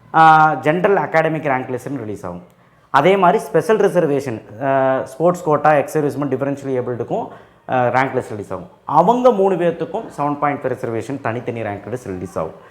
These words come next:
அதே மாதிரி ஒகேஷனல் ரேங்க் லிஸ்ட்டும் ரிலீஸ் ஆகும், அவங்களுக்கும் செவன் பாயிண்ட் ஃபைவ் ரிசர்வேஷன் ஒகேஷனில் ரிலீஸ் ஆகும். இப்போ இந்த செவன் பாயிண்ட் ஃபைவ்ல என்ன பிரச்சனை வரும்னா, நிறைய பேருக்கு நிறையா, அ,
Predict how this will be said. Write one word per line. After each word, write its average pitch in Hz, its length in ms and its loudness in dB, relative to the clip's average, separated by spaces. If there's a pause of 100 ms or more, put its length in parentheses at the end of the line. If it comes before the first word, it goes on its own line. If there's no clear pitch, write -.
(300)
அதே 226 240 4
மாதிரி 190 220 4
ஒகேஷனல் 180 640 0
ரேங்க் 135 220 -4
லிஸ்ட்டும் 139 320 -6
ரிலீஸ் 123 220 -6
ஆகும், 147 200 -6
அவங்களுக்கும் 190 760 0
செவன் 151 220 0
பாயிண்ட் 139 240 -2
ஃபைவ் 127 200 -2
ரிசர்வேஷன் 120 520 -6
ஒகேஷனில் 123 440 -6
ரிலீஸ் 92 320 -8
ஆகும். - 300 -10 (500)
இப்போ 180 140 4
இந்த 156 140 2 (100)
செவன் 226 280 4
பாயிண்ட் 233 280 2
ஃபைவ்ல 160 280 0
என்ன 156 200 -2
பிரச்சனை 147 400 -4
வரும்னா, 117 280 -4
நிறைய 160 480 2
பேருக்கு 135 760 -2 (360)
நிறையா, 190 440 6
அ, 123 800 4